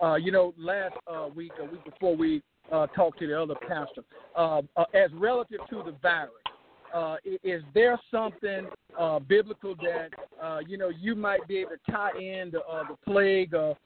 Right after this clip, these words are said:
or whatever the case may be, so people can kinda get an understanding as to what they should do, why they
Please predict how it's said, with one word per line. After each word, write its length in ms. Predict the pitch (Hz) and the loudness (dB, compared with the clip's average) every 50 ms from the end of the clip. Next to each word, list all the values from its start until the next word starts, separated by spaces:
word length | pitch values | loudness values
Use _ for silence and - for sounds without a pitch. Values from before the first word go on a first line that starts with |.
| _ _ - | _ _ -2
or 80 | 156 | 0
whatever 240 | 160 175 196 196 185 | 4 6 6 6 4
the 80 | 175 160 | 2 -2
case 240 | - 214 190 185 151 175 | 0 0 0 0 0 2
may 160 | 185 185 180 | 2 2 2
be, 340 | 160 139 190 190 185 180 170 - _ _ _ - | 2 0 -4 -4 -4 -6 -8 -12 _ _ _ 2
so 120 | - 196 175 | 4 4 4
people 280 | - - 254 247 214 | 6 4 2 2 2
can 140 | - 214 202 156 - | -2 -6 -6 0 0
kinda 220 | 226 208 190 185 156 | 0 2 2 0 2
get 140 | 147 214 208 | 4 4 4
an 60 | 202 - - | 4 2 0
understanding 680 | 196 190 175 165 - _ - 202 202 196 185 175 170 170 180 | -8 -8 -8 -10 -12 _ -10 -8 -6 -6 -6 -8 -8 -6 -6
as 140 | 180 170 - - | -6 -6 -8 -8
to 80 | 170 156 | -10 -8
what 260 | 147 156 208 247 247 - | -2 2 2 2 4 2
they 160 | 233 220 - - - | 0 -2 -2 -4 -4
should 200 | 233 226 208 208 - | 0 0 0 0 0
do, 180 | 202 202 202 190 - - - - - | -6 -6 -6 -8 -12 -16 -18 -12 -2
why 240 | 156 180 202 214 | 2 6 6 6
they 140 | 226 233 214 | 6 4 2